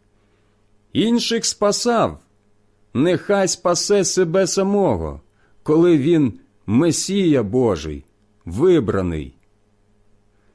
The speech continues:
Вояки також глузували з нього. Підходячи до нього і подаючи йому оцет, примовляли:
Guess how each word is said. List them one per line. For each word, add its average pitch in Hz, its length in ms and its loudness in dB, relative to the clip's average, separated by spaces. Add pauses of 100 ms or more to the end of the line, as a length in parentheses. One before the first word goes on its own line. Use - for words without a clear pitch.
(880)
Вояки 196 440 0
також 151 580 -2
глузували 131 720 -2
з 107 100 -10
нього. 80 460 -4 (800)
Підходячи 151 600 0
до 120 120 0
нього 127 440 0 (180)
і 139 100 0
подаючи 165 640 -2
йому 117 440 0
оцет, 98 520 -4 (340)
примовляли: 123 800 0